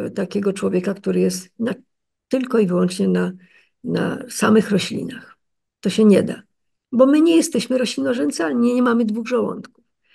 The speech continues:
Mamy inną strukturę, e, enzymów trawiennych i tak dalej. Więc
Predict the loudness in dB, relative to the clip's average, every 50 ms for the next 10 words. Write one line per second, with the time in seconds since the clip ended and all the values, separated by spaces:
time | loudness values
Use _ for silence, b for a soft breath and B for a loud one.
0 | b b _ -2 -2 -2 0 0 0 0 0 0 0 -2 -2 -4 -6 -8 -6 -4
1 | -4 -2 -2 -2 -4 -6 B B B B B _ -8 -6 -6 -6 -4 -2 -2 -2
2 | 0 0 0 0 0 -2 -4 -4 -2 0 0 0 0 0 -2 -4 -4 -6 -8 -6
3 | -8 -8 -8 -8 -10 -10 -10 -12 -12 -16 B B _ -2 -2 -2 -4